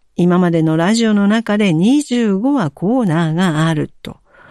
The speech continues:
で、これってね、案外すごいことかもって気がつきまして、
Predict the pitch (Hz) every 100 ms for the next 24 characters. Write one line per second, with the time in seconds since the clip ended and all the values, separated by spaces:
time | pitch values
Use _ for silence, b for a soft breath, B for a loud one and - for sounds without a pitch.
0 | b 196 285 370 453 - 165 143 - 269
1 | 381 403 254 147 - - 208 349 466 440
2 | 359 311 - 254 226 214 208 220 - 165
3 | - 180 214 233 - 262 294 - - 269
4 | -